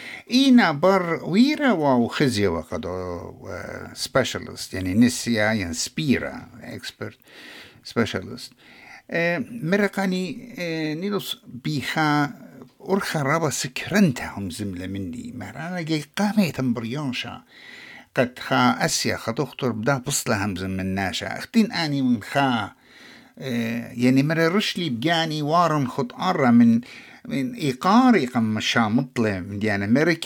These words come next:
كليلة خا هيرا لا بداي مودا لمسلي أبن جاوب له، أو دكتور بلوت وارو خشوالي. إجا، آه، مرة، آه، ودلي خدا قوالته وكتولي إلي. مري بالا أها إلى خدا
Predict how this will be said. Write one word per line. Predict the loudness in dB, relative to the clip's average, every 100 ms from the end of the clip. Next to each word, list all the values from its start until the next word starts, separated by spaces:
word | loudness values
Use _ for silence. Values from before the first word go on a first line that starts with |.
| 4
كليلة | 6 6 4
خا | 0 2 2 2 -4 -20 -20 -6
هيرا | 2 4 4 4 4
لا | 4
بداي | 4 4 4
مودا | 4 4 4 4
لمسلي | 6 6 6 2 0 -4 -14 -4
أبن | -2 2 4
جاوب | 6 6 6
له، | 4
أو | 2
دكتور | -2 -2 -2
بلوت | 0 -2 0
وارو | 2 2
خشوالي. | 0 -4 0 2 2 -2 -8 -14 -10 -4
إجا، | 0 2 2 2 -2 -8 -20 -14 -6
آه، | -2 -2 -2
مرة، | 0 2 4 4
آه، | 2 0 -4 -14 -14 -14 -14 -18 -20 -20 -18 -14
ودلي | 0 4 6 6
خدا | 4 -2
قوالته | -2 2 2 4 2
وكتولي | 2 2 6 6 6 6
إلي. | 6 6 6
مري | 4 4
بالا | 4 4 4 4 2
أها | 2 2
إلى | 2 0
خدا | 0 2 4 4 0